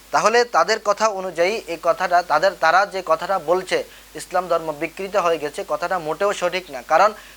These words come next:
রাসূল সাল্লাল্লাহু আলাইহি ওয়াসাল্লাম যে জায়গায় স্পষ্ট সাক্ষ্য দিয়েছেন যে সকল উম্মত একসাথে ভ্রান্ত ও বিকৃত বিষয়ের উপর ঐক্যবদ্ধ হবে না,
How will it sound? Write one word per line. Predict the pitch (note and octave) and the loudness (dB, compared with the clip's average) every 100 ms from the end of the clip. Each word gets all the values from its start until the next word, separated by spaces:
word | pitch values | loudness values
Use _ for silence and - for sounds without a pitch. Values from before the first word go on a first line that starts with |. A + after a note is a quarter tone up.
| - | -2
রাসূল | E3+ A3 B3 | 0 0 0
সাল্লাল্লাহু | A3+ A3 A#3 G#3 | 0 2 2 2
আলাইহি | G3+ A3 | 0 -2
ওয়াসাল্লাম | G3+ G#3 G3+ F3 | -2 -2 -2 -2
যে | E3 | 0
জায়গায় | D#3 F3 F3 | 2 2 0
স্পষ্ট | - G3+ - | -2 -4 -4
সাক্ষ্য | F#3 - F#3+ - A3 | -4 0 -2 0 -2
দিয়েছেন | F#3 D#3 D#3 D3 | 0 -2 -4 -4
যে | D#3+ G#3+ - - | -4 -4 -8 -8
সকল | D#3+ D#3+ G#3 | -4 2 0
উম্মত | E3+ F3 G3 G#3 | 0 0 0 0
একসাথে | D#3+ D#3+ - G3+ F#3+ E4+ - - - | 0 -2 2 0 0 -4 -6 -20 -6
ভ্রান্ত | B2+ F3+ F3+ | 0 0 2
ও | G#3+ G#3+ | 2 2
বিকৃত | G3 F#3+ F#3 F3 | 0 -6 -6 -4
বিষয়ের | E3 D#3 G3 | -4 -4 -2
উপর | F#3+ G3 | -2 -2
ঐক্যবদ্ধ | E3+ - E3 E3+ E3+ | -4 -4 -4 -2 0
হবে | D#3+ C3+ D3+ | -2 0 0
না, | C#3+ | 0